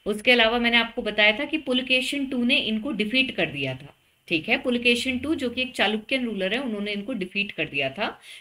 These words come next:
लेकिन महेंद्र वर्मन वन के अंडर हम देखते हैं हमें जो है अर्ली बिल्डिंग्स देखने को, अर्ली टेम्पल्स देखने को मिलते हैं। महेंद्र वर्मन वन को उनके बेटे सक्सीड करते हैं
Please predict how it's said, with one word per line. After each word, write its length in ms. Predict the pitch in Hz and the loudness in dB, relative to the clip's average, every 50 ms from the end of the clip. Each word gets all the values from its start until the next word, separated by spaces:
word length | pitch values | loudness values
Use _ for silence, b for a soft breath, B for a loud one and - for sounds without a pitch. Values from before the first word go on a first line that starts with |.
| B | B
लेकिन 260 | 220 226 240 277 262 240 | 2 4 4 6 4 2
महेंद्र 360 | 226 226 247 277 311 302 285 | 2 2 2 0 0 -2 0
वर्मन 360 | 240 247 226 226 226 240 233 | 0 0 0 0 0 0 0
वन 200 | 202 185 185 196 | 0 0 -2 -2
के 120 | 202 208 202 | 0 0 0
अंडर 220 | 185 175 170 175 | 0 0 -2 -4
हम 160 | 180 180 170 156 | -4 -6 -4 -4
देखते 280 | 156 151 151 - 175 | -6 -6 -4 -4 -4
हैं 220 | 185 214 254 311 - | -4 -2 -2 -2 -2
हमें 360 | 233 196 180 175 185 240 294 B B B B B - | -4 -6 -4 -2 -2 -2 -4 B B B B B -6
जो 140 | - 202 202 | -2 -2 0
है 180 | 202 208 226 - - - 196 | 2 2 2 2 2 0 0
अर्ली 340 | 208 208 196 226 247 285 | 0 2 2 2 0 0
बिल्डिंग्स 500 | 214 185 180 170 160 185 220 240 233 - - | 0 0 -2 -2 0 0 0 -2 -2 -4 -4
देखने 340 | 156 135 - - 170 165 160 | -4 -4 -4 -6 -6 -4 -2
को, 100 | 233 302 | -2 -2
अर्ली 400 | 311 - - 185 175 208 233 240 | -2 -2 -4 -4 -2 -2 -2 0
टेम्पल्स 480 | 233 180 156 139 - 185 208 208 - - | 0 -2 -4 -4 -6 -6 -8 -8 -6 -6
देखने 320 | 143 135 135 - 151 139 | -6 -6 -6 -8 -10 -10
को 140 | 139 - 247 | -8 -8 -8
मिलते 320 | 254 175 143 131 131 - 131 | -6 -6 -6 -8 -8 -8 -10
हैं। 180 | 135 - - _ _ _ _ _ _ _ _ _ _ _ _ _ B B B B B B B 220 | -10 -12 -16 _ _ _ _ _ _ _ _ _ _ _ _ _ B B B B B B B 2
महेंद्र 400 | 233 240 277 302 330 339 349 359 | 4 4 6 6 6 4 4 2
वर्मन 380 | 311 294 277 277 294 294 285 | 2 2 0 0 -2 -2 -2
वन 200 | 240 220 220 233 | -2 -2 -2 -2
को 100 | 233 269 | -2 -4
उनके 320 | 262 254 247 240 277 349 - - - _ - | -2 -2 -2 0 0 0 0 -2 -4 _ 2
बेटे 300 | 185 208 220 214 277 269 | 4 4 4 4 2 0
सक्सीड 500 | 269 254 240 - - 233 226 220 - 208 | 0 -2 -6 -6 -2 0 0 0 0 0
करते 300 | 208 180 170 - 196 185 | 0 -2 0 0 0 0
हैं 260 | 185 196 220 - B | 0 0 0 -2 B